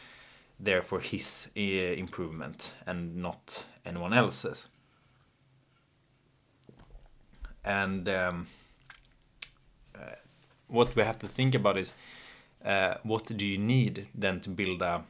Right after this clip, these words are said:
uh, a training center are around yourself, or even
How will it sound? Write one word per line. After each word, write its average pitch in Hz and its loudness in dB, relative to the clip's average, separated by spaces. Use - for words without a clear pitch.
uh, 87 -2
a 90 -6
training 95 2
center 92 0
are 90 4
around 90 2
yourself, 101 0
or 90 0
even 87 -4